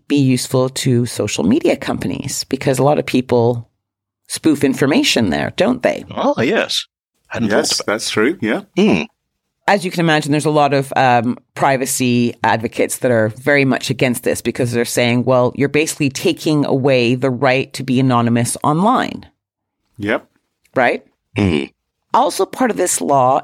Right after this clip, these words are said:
Speaker 1: is parents can see everything you post. So say they agree, they say, "Okay, you can have an account." Parents can see every post and message.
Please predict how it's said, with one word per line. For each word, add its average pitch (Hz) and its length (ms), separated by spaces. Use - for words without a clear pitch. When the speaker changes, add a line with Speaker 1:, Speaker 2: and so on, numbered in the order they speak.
Speaker 1:
is 156 220
parents 135 500
can 202 200
see - 400
everything 240 560
you 190 140
post. 104 500
So 175 180
say 196 240
they 196 180
agree, 143 400
they 156 140
say, 147 220
"Okay, 151 280
you 147 200
can 160 160
have 143 260
an 139 60
account." 131 560
Parents 180 200
can 190 120
see 127 160
every 180 180
post 208 320
and 170 120
message. 143 640